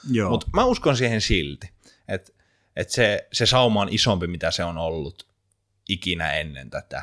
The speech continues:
Speaker 2: Ja mä uskon, että hän on myös itse siihen valmiimpi. Ja Jussi Olkinuora pelannut kaksi ottelua, ei niinku vedetä liian pitkiä johtopäätöksiä, mut hän ja seura on myös itse
Speaker 1: Onko ne kaksi kaksi nyt vai? Vai
Speaker 2: Joo.
Speaker 1: kaksi kolme?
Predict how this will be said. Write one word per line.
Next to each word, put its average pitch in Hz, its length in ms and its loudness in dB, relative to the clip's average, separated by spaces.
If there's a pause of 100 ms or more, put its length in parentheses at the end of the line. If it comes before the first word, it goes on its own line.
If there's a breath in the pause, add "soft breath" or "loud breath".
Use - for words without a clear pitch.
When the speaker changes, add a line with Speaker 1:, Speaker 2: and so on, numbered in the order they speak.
(140)
Speaker 2:
Ja 90 60 -6
mä 98 80 -2
uskon, 110 340 -2
että 92 200 -6
hän 95 160 -2
on 92 60 -4
myös 90 260 -6
itse - 280 -6
siihen 82 320 -4 (480)
valmiimpi. 82 880 0 (300 soft breath)
Ja 78 180 0 (680)
Jussi 104 240 4
Olkinuora 90 380 2
pelannut 113 380 2
kaksi - 300 2
ottelua, 95 640 0 (140)
ei 90 460 2
niinku 90 200 -8
vedetä 90 380 0 (380)
liian 95 300 0
pitkiä - 280 -6
johtopäätöksiä, 80 500 -6
mut 104 160 -4
hän 120 420 0
ja 90 140 -6
seura 113 340 4
on 92 100 0
myös 92 240 -4
itse - 580 -4
Speaker 1:
Onko 131 160 4
ne 131 100 6
kaksi - 300 2
kaksi - 280 -2
nyt - 180 -14
vai? - 100 -12 (480)
Vai 107 120 0
Speaker 2:
Joo. 85 240 2
Speaker 1:
kaksi - 260 0
kolme? 85 340 -2